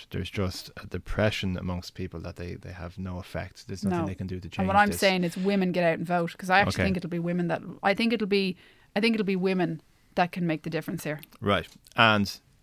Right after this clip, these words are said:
Speaker 1: our message to Irish America is
Speaker 2: Go and vote.
Speaker 1: stop being a bunch of racists.
Speaker 2: And ha-, stop being a bunch of racists.
Speaker 1: Sorry,
Speaker 2: And also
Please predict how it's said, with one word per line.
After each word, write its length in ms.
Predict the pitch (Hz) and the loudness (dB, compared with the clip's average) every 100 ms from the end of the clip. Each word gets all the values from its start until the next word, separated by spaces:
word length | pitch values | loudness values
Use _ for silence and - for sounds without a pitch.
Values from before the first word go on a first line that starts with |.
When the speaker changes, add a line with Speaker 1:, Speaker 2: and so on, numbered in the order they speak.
| _ _ _ _ | _ _ _ _
Speaker 1:
our 300 | 104 101 101 | 2 4 2
message 440 | 101 113 113 104 | 2 0 0 -2
to 140 | - 104 | -2 2
Irish 240 | 101 95 | 2 4
America 380 | 101 113 120 - 95 | 2 4 4 0 0
is 440 | 87 95 - - _ _ _ _ _ _ _ | 0 -2 -6 -12 _ _ _ _ _ _ _
Speaker 2:
Go 200 | 190 190 | -8 -4
and 100 | 175 | -4
vote. 440 | 156 160 160 - - | -4 -4 -4 -8 -16
Speaker 1:
stop 320 | - 107 98 | -6 -4 -2
being 160 | 101 95 | -2 0
a 20 | |
bunch 300 | 101 98 101 | 0 -2 0
of 60 | |
racists. 380 | 98 101 - - | 0 -2 -4 -4
Speaker 2:
And 120 | 202 | -2
ha-, 100 | 208 - | -2 -4
stop 340 | - - 180 - | -6 -2 -2 -2
being 160 | 190 | -4
a 40 | 185 | -4
bunch 260 | 196 196 | -4 -6
of 80 | 208 | -2
racists. 280 | 247 - 196 | -4 -4 6
Speaker 1:
Sorry, 180 | 117 113 | 10 10
Speaker 2:
And 100 | 107 | 10
also 240 | - | 10